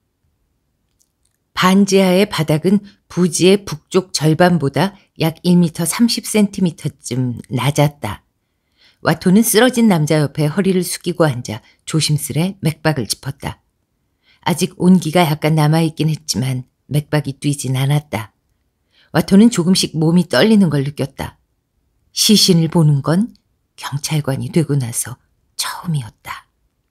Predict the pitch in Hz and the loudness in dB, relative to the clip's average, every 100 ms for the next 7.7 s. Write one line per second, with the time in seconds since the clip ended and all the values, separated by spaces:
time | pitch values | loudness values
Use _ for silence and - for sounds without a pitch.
0 | _ _ _ _ _ _ - 170 - 190 | _ _ _ _ _ _ -2 0 2 2
1 | 220 - - - 226 202 202 165 175 180 | 4 2 -2 0 2 6 6 6 4 2
2 | - 208 196 175 - 147 - 156 143 147 | 0 2 2 2 0 -4 -4 -4 -2 -4
3 | 143 _ - 151 175 147 113 180 185 160 | -4 _ -6 2 2 2 0 2 2 2
4 | 143 123 - 78 - _ _ _ _ _ | -2 -4 -8 -10 -10 _ _ _ _ _
5 | _ _ - 190 - - 208 - 180 185 | _ _ 0 0 2 2 0 4 4 6
6 | 190 190 190 160 139 - 139 160 147 143 | 4 4 4 2 0 -2 0 2 2 2
7 | 131 135 139 127 139 127 | 0 -2 -4 -4 -4 -4